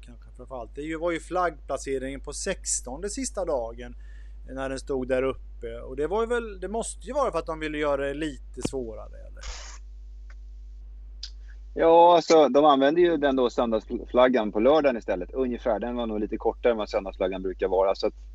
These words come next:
Speaker 2: det var ju ändå två nere, två uppe. Men ja, de visar väl att, eh, vi kommer inte falla i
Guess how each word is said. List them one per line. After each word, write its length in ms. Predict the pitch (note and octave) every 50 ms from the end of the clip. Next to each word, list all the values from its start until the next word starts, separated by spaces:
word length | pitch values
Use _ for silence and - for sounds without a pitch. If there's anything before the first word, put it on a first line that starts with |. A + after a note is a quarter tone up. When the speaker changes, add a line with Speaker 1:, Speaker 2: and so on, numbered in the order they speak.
| - - - -
Speaker 2:
det 60 | A#2
var 100 | A#2+ A#2+
ju 60 | A#2+
ändå 180 | A#2+ B2+ D3 C#3+
två 240 | - - B2 A#2 A#2
nere, 280 | A#2 A2+ G#2+ G#2+ G#2+
två 300 | - - A#2 A2 A2 A#2+
uppe. 360 | A2 - - - - C#3 G#2+
Men 300 | G#2 A2+ A2+ A2 A2 G#2+ - - - - - - - - - -
ja, 220 | - - - D3 - - - - -
de 180 | - B2 B2+
visar 240 | C#3 C3+ - - C3
väl 100 | B2 A#2+
att, 220 | A#2 A2 - _ A2+
eh, 60 | A2
vi 400 | A2 G#2+ G#2 F#2 F#2 G2 A2+ B2
kommer 200 | - - C#3 C#3+ C3
inte 120 | - A2+
falla 280 | - A#2 G#2+ G#2+ G#2
i 60 | G#2